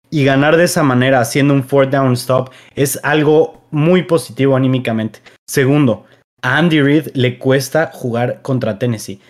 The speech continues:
Y más aún, le cuesta jugar en Tennessee. Nunca ha sido un rival,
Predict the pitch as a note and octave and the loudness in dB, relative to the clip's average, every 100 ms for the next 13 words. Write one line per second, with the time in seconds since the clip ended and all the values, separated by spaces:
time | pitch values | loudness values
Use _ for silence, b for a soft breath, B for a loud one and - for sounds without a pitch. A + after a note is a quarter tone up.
0 | b b - C3 C#3 C#3+ F#3 E3+ D#3 F#3 | b b -2 0 2 0 0 0 0 0
1 | - A#2+ B2 D3 - E3 G#2 C3+ B2 C3 | -2 -4 -2 -2 -2 -8 -6 -4 0 2
2 | F3+ C3+ A2+ C#3+ C3+ G#2+ G2+ G2 G2 B | 2 2 2 0 0 -2 -6 -12 -14 B
3 | B C3+ D3 F#3+ F#3+ E3+ E3 - D3+ D#3 | B 0 2 4 4 2 2 0 0 0
4 | C#3+ B2 B2+ C3+ | 0 2 2 2